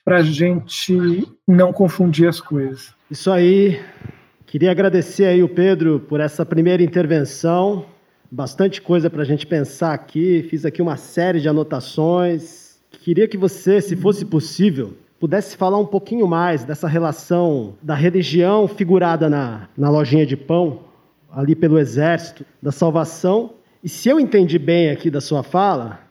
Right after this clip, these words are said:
Speaker 2: parece que ele usa esse expediente da religião e do Exército da Salvação e da ideia de bem-estar como uma crítica ao Partido Social Democrata.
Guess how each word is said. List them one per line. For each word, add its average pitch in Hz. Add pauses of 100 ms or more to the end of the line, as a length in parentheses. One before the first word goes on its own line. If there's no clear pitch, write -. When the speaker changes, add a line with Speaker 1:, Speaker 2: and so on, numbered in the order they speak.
Speaker 2:
parece 175
que -
ele 190
usa 175
esse 170
expediente 147
da 135
religião 143
e 127
do 147
Exército 139
da 131
Salvação 156
e 180
da 185
ideia 190
de 180
bem-estar 202
como 190
uma 208
crítica 208
ao 160
Partido 175
Social 190
Democrata. 175